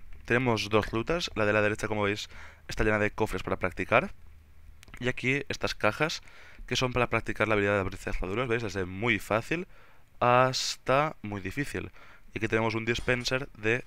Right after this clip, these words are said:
ganzúas, todas las que queramos. La verdad es que ya os digo que es un cheto, ¿eh? No, si aquí vais en intención de ser una casa yaván y sin chets ni nada, <laughs> lo, lo lleváis claro.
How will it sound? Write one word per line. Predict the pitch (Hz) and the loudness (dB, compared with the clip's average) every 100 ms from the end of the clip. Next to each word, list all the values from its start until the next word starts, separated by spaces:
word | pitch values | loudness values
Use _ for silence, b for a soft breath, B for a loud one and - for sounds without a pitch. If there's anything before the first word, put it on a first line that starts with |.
| - | -4
ganzúas, | 98 92 - 92 - - | -4 -2 -2 -2 -2 -8
todas | - 95 | -8 -8
las | 101 | -6
que | |
queramos. | - - - - - - - B B B B - | -6 -6 -6 -8 -8 -14 -16 B B B B -8
La | 82 | -4
verdad | 90 | -4
es | - | -2
que | 101 95 90 | -2 -2 -2
ya | 104 | 0
os | 101 | 2
digo | 107 | 4
que | 107 | 2
es | 98 | 0
un | 98 | 0
cheto, | 101 85 90 | -2 0 0
¿eh? | 117 | 0
No, | 107 98 95 B B B B | 0 -2 -4 B B B B
si | - 117 | -2 2
aquí | 104 110 | 2 4
vais | 117 120 113 | 4 4 2
en | 113 110 113 104 98 | -2 -4 -6 -6 -6
intención | 113 110 110 107 | -4 0 0 0
de | 95 | -2
ser | 104 | -4
una | 107 | -4
casa | 104 - | -4 -2
yaván | 98 101 101 92 | 0 2 2 0
y | 90 95 | -4 -6
sin | 98 95 | -8 -8
chets | - 101 98 | -2 0 0
ni | 98 | -4
nada, | 101 107 117 113 - | 0 2 2 2 0
<laughs> | 110 | -2
lo, | 87 92 | -2 -2
lo | 98 101 | -2 0
lleváis | 95 87 | 2 0
claro. | - 85 156 | -2 -6 -8